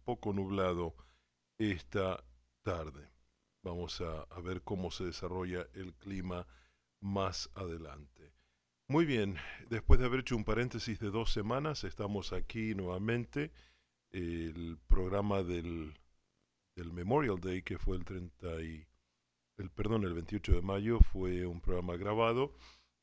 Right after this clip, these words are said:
Y, eh, ahora estamos aquí en vivo desde la cabina, continuando con, con este ministerio que Dios nos ha encomendado, ¿no? De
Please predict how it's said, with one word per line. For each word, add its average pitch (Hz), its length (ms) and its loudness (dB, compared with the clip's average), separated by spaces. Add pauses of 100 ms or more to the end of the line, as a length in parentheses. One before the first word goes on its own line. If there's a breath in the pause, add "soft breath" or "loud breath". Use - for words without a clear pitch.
Y, 139 380 -2
eh, 120 300 -4
ahora 123 400 4
estamos 113 460 4
aquí 110 260 2
en 101 160 0
vivo 110 380 0
desde 98 220 -2
la 95 100 -2
cabina, 120 420 -2
continuando 131 580 0
con, 98 340 -2
con 101 220 -4
este 113 200 -2
ministerio 101 680 -2
que 92 160 -6
Dios 104 180 -2
nos 98 200 -4
ha 107 40 0
encomendado, 95 680 -4
¿no? 127 160 -4
De 90 240 -4